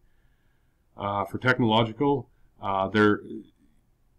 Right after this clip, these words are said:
this, this is becoming increasingly popular in the gold mining industry with,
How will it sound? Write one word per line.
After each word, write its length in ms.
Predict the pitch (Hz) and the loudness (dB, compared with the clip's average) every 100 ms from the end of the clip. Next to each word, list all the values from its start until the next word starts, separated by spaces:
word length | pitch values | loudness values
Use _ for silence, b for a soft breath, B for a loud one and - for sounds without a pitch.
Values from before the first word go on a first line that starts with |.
| 117 | -4
this, 260 | 131 127 135 | -2 0 0
this 240 | 127 139 | 2 2
is 60 | 139 | 0
becoming 400 | 120 117 127 113 | -4 -2 0 2
increasingly 640 | 104 113 - 117 - 98 90 | 2 -2 0 -2 0 -6 -4
popular 520 | - 104 - 101 98 | -2 -2 0 -2 -2
in 240 | 98 92 | -2 -4
the 60 | 98 | -4
gold 260 | - 101 | -2 -2
mining 260 | 98 95 95 | 0 -4 -4
industry 500 | 95 98 - 92 90 | -4 -4 -4 -6 -6
with, 280 | 98 95 - | -6 -8 -6